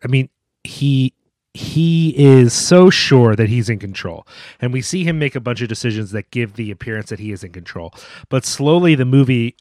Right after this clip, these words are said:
uh, erodes that sense of control until by the end it's unclear if,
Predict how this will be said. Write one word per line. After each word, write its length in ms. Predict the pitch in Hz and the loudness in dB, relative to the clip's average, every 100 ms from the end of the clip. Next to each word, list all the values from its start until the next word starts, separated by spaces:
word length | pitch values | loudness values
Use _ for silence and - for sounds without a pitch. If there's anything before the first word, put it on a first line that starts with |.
| - | -10
uh, 360 | 117 110 104 - _ - | -8 -6 -8 -12 _ -8
erodes 680 | 123 113 120 135 165 170 - | -4 0 4 6 6 4 -2
that 200 | 165 143 | -6 -6
sense 240 | - 170 | -6 -6
of 100 | 175 | -6
control 540 | 165 170 - 170 180 - - - - | -8 -8 -4 -4 -4 -10 -20 -12 -6
until 320 | 147 - 151 | -2 0 2
by 180 | 139 123 | 2 0
the 180 | 120 | 0
end 320 | 160 175 135 117 | 0 0 -2 -6
it's 180 | 143 - | -8 -6
unclear 680 | 143 160 156 151 135 131 120 | -4 -4 -2 0 2 2 0
if, 460 | 131 120 110 - | -2 -2 -4 -8